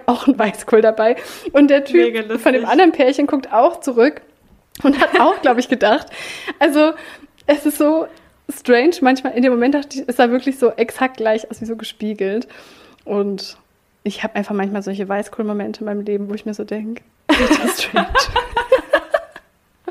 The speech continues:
Speaker 2: Solche Weißkohl-Momente.
Speaker 1: <laughs> Weißkohl-Momente. Noch ein ganz kleiner war, ich hab, ich hör immer so einen Song, ich weiß nicht, ob du den kennst, White Flag von Dido, der ist schon so alt.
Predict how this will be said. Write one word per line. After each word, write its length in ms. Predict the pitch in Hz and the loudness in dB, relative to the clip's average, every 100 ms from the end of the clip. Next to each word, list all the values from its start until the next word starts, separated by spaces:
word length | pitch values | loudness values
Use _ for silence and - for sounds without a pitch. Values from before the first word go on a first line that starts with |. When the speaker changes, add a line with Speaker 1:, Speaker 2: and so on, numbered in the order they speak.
| - - 494 - - - 427 | -10 -14 -8 -4 -2 -4 -2
Speaker 2:
Solche 440 | 240 - - 247 214 | 0 0 0 -2 0
Weißkohl-Momente. 1300 | 233 240 320 - - 277 254 254 247 240 254 285 - - 392 | 0 2 0 -2 0 4 4 4 2 2 0 0 -6 -2 -2
Speaker 1:
<laughs> 260 | - 466 269 | -2 -4 2
Weißkohl-Momente. 1200 | 302 - - - 294 285 277 247 254 262 277 285 330 - - - - - - - | 2 2 -12 -4 -2 2 4 4 0 -2 -2 -2 -2 -8 -8 -10 -14 -16 -16 -2
Noch 220 | 302 320 | 2 2
ein 220 | - 262 285 | 2 0 4
ganz 260 | 277 349 - | 4 2 0
kleiner 420 | 302 277 311 269 | 0 2 2 4
war, 380 | 254 277 349 - - | 4 4 0 -4 -8
ich 200 | 262 262 | -6 0
hab, 300 | 294 302 277 | 0 0 -6
ich 140 | - | -2
hör 120 | 277 | 0
immer 200 | 262 294 | 2 4
so 60 | 233 | 4
einen 120 | 220 | 0
Song, 360 | 220 269 240 226 | -2 -2 0 -2
ich 100 | 247 | -2
weiß 80 | 240 | -2
nicht, 100 | 240 | -4
ob 40 | |
du 80 | 208 | -2
den 160 | 208 | -4
kennst, 380 | 220 - 220 240 | -4 -4 -4 -2
White 320 | 226 202 208 - | 0 2 0 -4
Flag 400 | 220 220 285 - | -2 -2 -2 -4
von 220 | - 214 | 0 0
Dido, 680 | 202 196 262 226 208 240 349 | 0 0 -2 0 0 0 0
der 120 | - - | 0 0
ist 160 | 240 | 0
schon 160 | 262 226 | -2 -2
so 60 | 208 | -2
alt. 640 | 208 202 196 220 330 - | -2 0 0 0 -2 -6